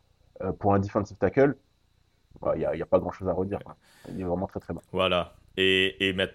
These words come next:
Speaker 2: et donc, c'est pour ça qu'on sait ce qu'on a avec Braden Fiske et on sait ce qu'on n'a pas avec, euh, Braden Fiske. Donc, si on cherche un profil defensive tackle pass rusher,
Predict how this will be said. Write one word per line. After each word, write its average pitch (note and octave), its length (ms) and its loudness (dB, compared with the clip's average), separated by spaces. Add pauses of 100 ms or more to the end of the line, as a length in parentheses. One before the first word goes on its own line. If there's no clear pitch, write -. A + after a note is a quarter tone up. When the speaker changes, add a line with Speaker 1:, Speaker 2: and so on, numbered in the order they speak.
Speaker 2:
et F2+ 280 0
donc, G2 220 -6
c'est - 140 -6
pour F2+ 180 -6
ça G#2+ 140 0
qu'on F2+ 140 -10
sait - 220 0
ce C3 100 -4
qu'on A#2 200 -2
a A2+ 280 2
avec F2 160 -6
Braden F#2 240 -4
Fiske - 260 -8
et A2 300 0
on F2+ 80 -4
sait A2+ 160 -2
ce - 80 -8
qu'on G#2 100 -6
n'a G2 140 2
pas - 340 -4 (140)
avec, E2 300 -6
euh, E2 80 -6
Braden E2+ 260 -6
Fiske. F2 260 -8
Donc, F2+ 160 -8
si - 140 -6
on A#2+ 100 -2
cherche B2 380 -2 (420)
un F#2 100 0
profil G#2+ 640 0
defensive G2+ 440 -4
tackle G2 320 0
pass - 240 0
rusher, G#2+ 340 2